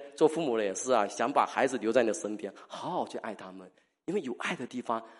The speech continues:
他们会吸引他们。就这样，在那个今年的主题，在那 Up Room 里面，是那个讲的什么？是那个是一个耶稣同在的一个地方，就是耶稣爱的一，爱的一个地方。我们爱是因为什么？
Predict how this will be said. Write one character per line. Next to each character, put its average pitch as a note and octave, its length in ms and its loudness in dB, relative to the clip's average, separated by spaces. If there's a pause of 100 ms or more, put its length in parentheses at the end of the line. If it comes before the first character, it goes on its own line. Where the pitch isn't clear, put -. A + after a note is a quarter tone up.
(580)
他 - 120 -16
们 B2+ 140 -6
会 A#2+ 100 -10
吸 B2 360 -6
引 F#2+ 100 -6
他 F2+ 180 -6
们。 F#2 240 -2 (240)
就 - 80 -4
这 F#3+ 120 8
样， E3 80 6
在 F3 100 8
那 E3+ 100 6
个 - 140 2 (480)
今 F#3 140 4
年 D3+ 120 6
的 C#3+ 60 4
主 A#2+ 220 -4
题， G#2 120 -14
在 C#3+ 120 -6
那 D3+ 140 -8
Up D#3 200 -2
Room C#3+ 220 0
里 F#2+ 100 -6
面， F#2 240 -8 (160)
是 - 140 -6
那 F3 120 0
个 E3 80 -6
讲 - 240 -4
的 G#2+ 80 -8
什 G#2+ 80 -10
么？ F2 160 -12 (280)
是 - 120 -6
那 E3 100 -4
个 D3 120 -2
是 C3+ 160 -8
一 - 20 -4
个 C3 120 -2
耶 C3 180 -2
稣 C3 240 -4 (320)
同 G#2+ 260 -2
在 D#3+ 160 -4
的 B2 80 -8
一 G2+ 40 -10
个 G2+ 100 -14
地 G2+ 160 -14
方， F#2 240 -16 (160)
就 D3+ 100 -10
是 B2+ 100 -12
耶 C#3 120 -2
稣 C3+ 220 -4 (260)
爱 F#3 240 2
的 A#2+ 140 0
一， A2 200 -8 (260)
爱 E3 180 -2
的 G#2+ 100 -8
一 G2 40 -8
个 G#2+ 100 -12
地 G#2 160 -14
方。 F#2 200 -10 (460)
我 D3 140 2
们 C4 260 2
爱 F#3 320 2
是 C3 160 -8
因 C3 100 0
为 C3+ 80 -2
什 G#2+ 120 -10
么？ F#2 120 -10